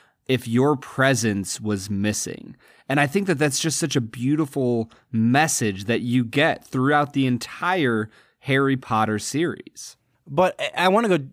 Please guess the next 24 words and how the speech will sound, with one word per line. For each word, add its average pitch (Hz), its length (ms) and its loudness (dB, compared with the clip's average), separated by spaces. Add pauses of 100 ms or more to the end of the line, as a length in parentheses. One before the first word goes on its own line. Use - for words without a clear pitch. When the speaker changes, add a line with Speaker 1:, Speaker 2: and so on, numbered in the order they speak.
Speaker 2:
I 160 100 -4
wanna 202 220 2
go 175 100 4
further 220 360 0
and 113 200 0
say 147 160 2
that 131 320 0
in 156 220 0
this 190 200 0
movie 175 360 0
in 151 80 -2
particular, 117 720 -2 (480)
I 143 120 0
think 180 300 -2
this 147 260 0
movie 165 280 2
did 127 260 0
what 139 140 0
the 117 80 -4
first 131 400 -2
movie 113 240 0
couldn't 110 340 -2
do 110 160 -2
emotionally. 98 880 -6